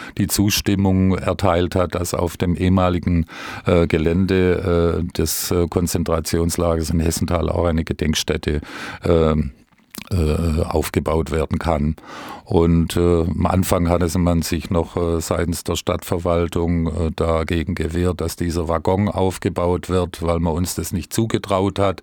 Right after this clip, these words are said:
dass dieser Waggon über Jahre von uns betreut wird. Dann hieß es, "Nee, der Waggon, der kommt auf keinen Fall hin,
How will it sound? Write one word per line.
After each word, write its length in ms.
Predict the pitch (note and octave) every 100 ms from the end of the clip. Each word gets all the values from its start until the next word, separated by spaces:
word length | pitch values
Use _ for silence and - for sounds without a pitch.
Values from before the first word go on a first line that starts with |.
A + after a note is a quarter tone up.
| - - - -
dass 180 | - F2+
dieser 340 | - F2 F#2+ E2+
Waggon 340 | F2+ F#2 F2
über 200 | F2 F2
Jahre 400 | F2 F#2+ G2 G2+
von 180 | - F2+
uns 200 | F#2 -
betreut 500 | F2 - F#2+ G#2 -
wird. 400 | G2 F#2 - -
Dann 140 | E2
hieß 240 | F2+ F2+ F#2
es, 260 | F2 -
"Nee, 300 | E2+ F2+ G2+
der 180 | F#2 F#2
Waggon, 380 | F2+ F2+ F#2+ F2
der 100 | F2
kommt 280 | - F2+ E2
auf 180 | E2+
keinen 240 | - F2 E2+
Fall 240 | E2+ E2
hin, 280 | G2+ C3+